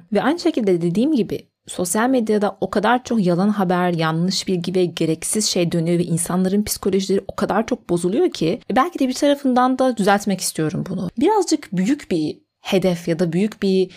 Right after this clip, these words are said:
söylem gibi gelebilir. Böyle bir sorumluluk almıyorum tabii ki de. Hani insanların psikolojilerini düzelteceğim falan filan. Böyle bir sorumluluk kesinlikle almıyorum. Ama Instagram'a girdiğimde ne görmek istiyorsam,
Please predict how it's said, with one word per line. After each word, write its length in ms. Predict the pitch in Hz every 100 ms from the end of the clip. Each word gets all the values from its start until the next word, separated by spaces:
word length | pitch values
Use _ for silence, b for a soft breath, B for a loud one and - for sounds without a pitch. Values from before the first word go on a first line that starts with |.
| B B B -
söylem 440 | - 190 202 208
gibi 160 | 180 175
gelebilir. 720 | 160 151 151 - - - - B B B B -
Böyle 260 | 180 226 226
bir 60 |
sorumluluk 440 | 220 233 226 226 226
almıyorum 460 | 190 196 175 156 -
tabii 200 | 165 185
ki 140 | -
de. 40 |
Hani 240 | 147 151 156
insanların 520 | 180 170 185 170 175
psikolojilerini 640 | - - 180 170 165 165 156
düzelteceğim 600 | 160 156 156 156 160 165
falan 300 | 160 156 165
filan. 260 | 160 165
Böyle 180 | 190 202
bir 40 |
sorumluluk 400 | 202 208 202 214
kesinlikle 520 | - 208 - 208 - 170
almıyorum. 520 | 156 151 143 147 302 -
Ama 180 | 247 -
Instagram'a 520 | 226 - 262 269 277
girdiğimde 720 | 262 247 214 226 208 165 151 B B B
ne 160 | 220 339
görmek 400 | 285 196 156 -
istiyorsam, 520 | - - - -